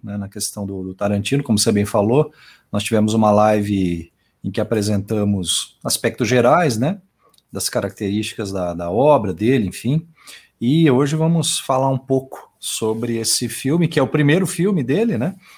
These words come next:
Ele já havia atuado como roteirista, né, em, em filmes anteriores aí,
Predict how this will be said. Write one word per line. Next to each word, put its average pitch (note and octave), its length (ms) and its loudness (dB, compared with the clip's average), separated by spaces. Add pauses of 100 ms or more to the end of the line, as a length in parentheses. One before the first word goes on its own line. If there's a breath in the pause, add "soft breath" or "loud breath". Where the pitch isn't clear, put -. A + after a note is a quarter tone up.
(160 soft breath)
Ele B2+ 140 0
já C3+ 160 4
havia C3+ 300 2
atuado B2+ 540 -2
como A#2 220 -8
roteirista, C#3 720 -8 (840)
né, A#2 320 -10 (560)
em, G2+ 200 -12 (460)
em A#2+ 80 -14
filmes A2 340 -12
anteriores G#2+ 640 -8
aí, C#3 320 -4